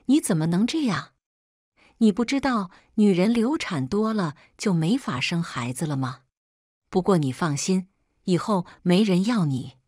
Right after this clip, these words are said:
我要你就是了。”魏翔装的人模狗样，好像他多么委屈一样。“呸！我用得着你吗？”看着周围的人群，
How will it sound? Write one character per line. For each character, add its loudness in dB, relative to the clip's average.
我 2
要 2
你 2
就 0
是 -4
了。” -8
魏 4
翔 -2
装 0
的 2
人 0
模 0
狗 -6
样， -4
好 -2
像 -2
他 -4
多 0
么 2
委 -4
屈 -4
一 -4
样。 -2
“呸！ -2
我 0
用 2
得 0
着 -2
你 2
吗？” -4
看 0
着 0
周 -2
围 2
的 0
人 -2
群， -4